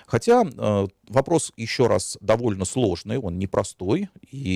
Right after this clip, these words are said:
если мы обратимся к истории, м, различных поместных церквей, мы здесь можем разные обнаружить, э, обнаружить подходы, несколько отличающиеся от того, который я назвал.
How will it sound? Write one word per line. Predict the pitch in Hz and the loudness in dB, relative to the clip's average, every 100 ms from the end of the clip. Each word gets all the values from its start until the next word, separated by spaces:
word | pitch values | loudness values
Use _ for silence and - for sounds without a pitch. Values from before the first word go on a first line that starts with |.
| 87 87 85 101 | -2 -2 -2 -2
если | 101 98 | -2 -2
мы | 98 | -2
обратимся | 90 98 95 - 95 | -2 -6 -8 -10 -6
к | |
истории, | 92 - 160 196 185 170 - _ _ _ _ _ - | -8 -2 2 2 0 -6 -10 _ _ _ _ _ -10
м, | 95 92 92 | -4 -4 0
различных | 113 120 123 127 - 113 107 | 2 2 0 -4 -2 -2 -2
поместных | - 117 117 - 107 | -4 -2 -2 -4 -8
церквей, | - 107 - 101 | -6 -6 -4 -4
мы | 104 143 | -4 -6
здесь | 123 113 131 | -4 -4 -4
можем | 98 117 127 123 113 - | -4 -4 -4 -6 -8 -2
разные | 107 113 98 95 87 87 82 - | 0 0 0 -6 -6 -6 -8 -8
обнаружить, | - 92 95 98 131 131 - - - - | -8 -4 -2 -2 -4 -4 -4 -12 -12 -4
э, | 90 87 82 82 _ _ _ | 0 0 -2 -8 _ _ _
обнаружить | - 95 95 110 120 120 - - - | -6 -4 -4 -4 -6 -6 -8 -12 -12
подходы, | - 120 - 151 117 80 82 78 82 | -6 -4 -2 0 2 0 -6 -10 -14
несколько | 90 98 - 98 104 | -4 -4 -2 -2 -2
отличающиеся | - 113 120 90 85 - 87 - - - | -2 -2 2 2 -2 -12 -12 -12 -12 -12
от | 87 - | -14 -10
того, | 90 98 | -6 -4
который | 123 - 95 87 | -4 -8 -8 -8
я | 85 90 85 | -8 -8 -8
назвал. | 95 98 80 - | -8 -6 -8 -12